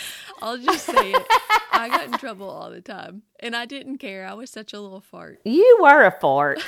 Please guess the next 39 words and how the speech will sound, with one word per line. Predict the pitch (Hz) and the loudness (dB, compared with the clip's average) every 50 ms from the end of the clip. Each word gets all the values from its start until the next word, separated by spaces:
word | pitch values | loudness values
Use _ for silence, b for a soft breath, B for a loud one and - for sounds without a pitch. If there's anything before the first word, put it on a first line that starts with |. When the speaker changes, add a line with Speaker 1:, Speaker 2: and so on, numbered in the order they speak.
| - | 0
Speaker 2:
I | - 247 294 | 2 2 2
remember | 370 339 311 285 | 2 0 -2 -2
when | 254 254 240 | 0 0 4
I | 233 214 226 | 2 2 2
called | - - 233 226 226 214 208 _ | 4 4 6 6 6 4 0 _
the | - 185 185 | -12 -10 0
basketball | 180 226 226 226 - - 165 - 180 180 175 | 2 2 2 2 0 -6 -4 0 0 0 0
coach, | 170 - - 190 185 185 180 180 - - | 0 2 4 4 4 4 2 -2 -8 -12
and, | 202 190 - - - | -12 -12 -12 -6 -6
and | - 208 202 | -4 -4 -4
I | 214 | -6
said, | - - - - | -6 -8 -6 -2
"I | - 415 466 | 0 0 0
am | 339 | 0
gonna | 233 208 185 165 | -2 -4 -4 -6
call | - - - 294 339 | -4 -2 -2 0 0
your | 349 294 320 339 | 0 -2 -4 -2
basketball | - 294 302 285 - - - 226 214 214 | 0 0 -2 -2 -4 -10 -8 -6 -6 -6
coach," | 208 - - 214 214 214 226 - - | -6 -4 -4 -4 -4 -4 -8 -10 -12
and | 214 214 220 | -12 -10 -10
you | 226 | -10
go, | 185 196 180 170 156 - | -8 -6 -6 -6 -6 -8
"Call | _ - - 190 202 240 277 196 | _ 0 2 4 4 4 2 -4
him." | 165 156 - | -8 -10 -12
And | - 175 185 | -8 -4 -2
I | 190 196 185 | -2 -2 -2
wheeled | - - 214 220 240 233 220 | -4 -2 0 0 0 0 0
that | 233 240 240 233 - | -2 -4 -4 -4 -2
phone | - 233 233 233 240 240 240 | 0 0 2 2 0 0 0
out | 240 254 269 269 - - | 2 2 2 2 0 -2
and | 185 175 170 | -6 -4 0
dialed | 175 190 202 214 226 226 | 4 6 6 6 4 2
him | - - 240 233 | -4 -8 -4 0
up, | 233 240 240 - b b b b b b b b b b b _ _ _ | 2 2 2 2 b b b b b b b b b b b _ _ _
and | 202 202 208 208 | -2 0 2 2
I | 202 208 | 0 0
said, | - - 220 190 190 | 0 -2 -4 -4 -4
"Coach | - - 233 226 226 - | 0 -2 -2 -2 -2 -2
Harden?" | - 277 311 339 392 403 415 427 | 0 2 2 2 2 0 -4 -8